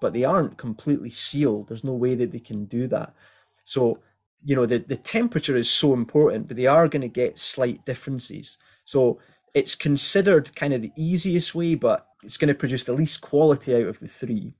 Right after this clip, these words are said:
The next stage is what they call hako koji, and that is a kind of, you know, meter by a meter and a half, kind of large wooden shallow box. Hako means box in Japanese. And obviously,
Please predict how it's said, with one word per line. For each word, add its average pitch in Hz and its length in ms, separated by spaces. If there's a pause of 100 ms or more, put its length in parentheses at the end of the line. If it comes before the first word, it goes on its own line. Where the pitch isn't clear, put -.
(140)
The 170 80
next 196 280
stage 151 300
is 123 120
what 127 140
they 117 60
call 110 360
hako 160 460
koji, - 520 (640)
and 120 200
that 151 180
is 131 80
a 127 80
kind 127 220
of, - 220 (200)
you 139 80
know, 113 100
meter 143 600
by 117 200
a 107 60
meter 139 380
and 113 100
a 104 40
half, 117 460 (300)
kind 208 100
of 151 80
large 135 640
wooden 120 680 (120)
shallow 135 540
box. - 720 (300)
Hako 127 320
means 110 280
box - 480
in 117 140
Japanese. 107 640 (600)
And 131 140
obviously, 131 480